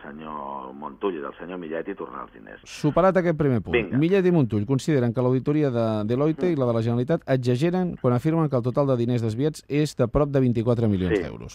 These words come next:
Speaker 2: Per
Speaker 1: sí,
Speaker 2: què?
Speaker 1: perquè, perquè, eh, el que veiem així, eh, en una, en una primera lectura és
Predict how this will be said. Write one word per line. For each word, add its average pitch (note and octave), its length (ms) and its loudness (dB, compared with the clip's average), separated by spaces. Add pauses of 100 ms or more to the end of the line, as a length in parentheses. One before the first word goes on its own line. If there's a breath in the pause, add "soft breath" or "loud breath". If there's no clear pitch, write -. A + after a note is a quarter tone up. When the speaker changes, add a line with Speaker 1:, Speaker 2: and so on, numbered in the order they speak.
Speaker 2:
Per E3 100 4
Speaker 1:
sí, C#3+ 60 2
Speaker 2:
què? G2+ 100 0
Speaker 1:
perquè, - 400 -2 (160)
perquè, A2+ 460 2 (540 loud breath)
eh, A2 240 4
el A2 160 2
que A2+ 140 -4
veiem B2+ 380 0
així, C3+ 200 -8 (220)
eh, F#2+ 520 -4
en G#2 140 -6
una, A2 300 -8
en A2 80 -8
una A2 160 -4
primera G#2+ 280 -6
lectura A2+ 460 -4
és A#2+ 60 -8